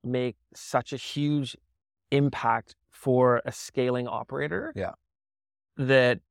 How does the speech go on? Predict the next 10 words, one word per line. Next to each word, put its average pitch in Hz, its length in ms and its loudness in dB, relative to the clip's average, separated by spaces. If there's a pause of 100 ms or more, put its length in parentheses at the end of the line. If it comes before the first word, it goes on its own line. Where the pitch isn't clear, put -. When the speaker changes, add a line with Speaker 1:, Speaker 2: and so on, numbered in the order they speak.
(180)
Speaker 1:
you 143 140 -6
know, 117 340 -4
they've 139 320 4
done 156 200 8
really 131 240 4
well 120 200 4
because 127 340 -2
those 123 520 -2
people 147 260 -2
come 151 340 -4